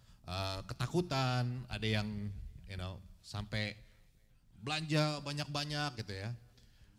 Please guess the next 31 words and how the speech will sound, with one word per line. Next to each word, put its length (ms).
Dan 240
itu 240
membuat, 320
membuat 320
coronavirus 560
ini 80
membuat 320
kepanikan 560
ya, 160
ke, 80
rasa 560
tidak 160
enak 320
ya 80
dalam 240
diri 240
kita. 320
Dan 160
itulah 400
salah 240
satu 240
contoh 480
dari 400
pertarungan 720
yang 160
harus 240
kita 480
hadapi 400
dalam 320
kehidupan 320
kita. 400